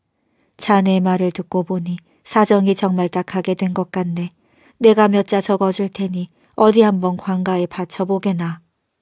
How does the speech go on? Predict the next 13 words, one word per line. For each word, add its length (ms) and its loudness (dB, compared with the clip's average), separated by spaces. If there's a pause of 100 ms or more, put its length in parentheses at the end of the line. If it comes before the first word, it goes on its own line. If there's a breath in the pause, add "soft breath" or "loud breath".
(1900)
옛날에 460 4
항적이 540 0
의왕제를 720 -2
강가에서 640 -2
죽이니 580 -6 (400 soft breath)
죄는 380 2
항적이 460 0
저지른 480 -2
것이지 600 -6
강이 360 0
저지른 440 0
게 120 -2
아니다. 500 -4